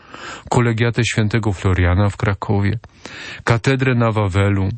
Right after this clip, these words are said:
bazylikę świętego Piotra oraz wiele bazylik i kościołów w Rzymie i na całym świecie.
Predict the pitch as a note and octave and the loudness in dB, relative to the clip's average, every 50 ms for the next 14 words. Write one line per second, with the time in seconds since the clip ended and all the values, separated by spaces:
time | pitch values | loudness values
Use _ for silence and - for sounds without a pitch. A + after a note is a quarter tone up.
0 | - _ - G2 F2+ A#2 A#2 A2+ G#2 G2+ B2 C#3+ D#3 E3 D#3 - C#3+ B2+ - - | -8 _ 0 0 2 2 2 2 2 2 2 2 2 0 -2 0 0 0 0 0
1 | - B2 A#2 A#2 - C3+ C3 B2+ A#2 G2+ - B2 B2+ C3 - C#3+ C#3 C3+ C3+ C3 | 0 0 0 0 -2 -2 0 -2 -2 -2 -2 -2 -2 -2 0 0 0 2 2 2
2 | C3 B2+ A2+ G#2+ A#2 B2+ C3 B2+ A#2 G#2 G2+ G2+ G2+ G2 G#2 A#2+ B2+ C#3 C#3 B2+ | 2 2 2 0 0 0 0 0 0 0 0 0 0 2 2 0 2 0 0 0
3 | A#2 A2+ G#2 - A2 G2+ F#2+ - - A#2+ A2+ A2 G2 F#2 F#2 F#2+ A#2 B2 B2+ C3 | 0 -2 0 0 0 0 0 0 0 0 2 2 0 0 2 2 2 2 2 2
4 | B2+ A#2 A2 G#2+ G#2+ G#2+ - - A#2+ A2+ A2+ A2 G#2+ G#2+ - - B2+ B2+ B2 - | 2 2 2 2 0 0 0 0 2 2 2 2 0 0 -2 -2 -2 0 0 -2
5 | - - A#2+ | -4 -4 -6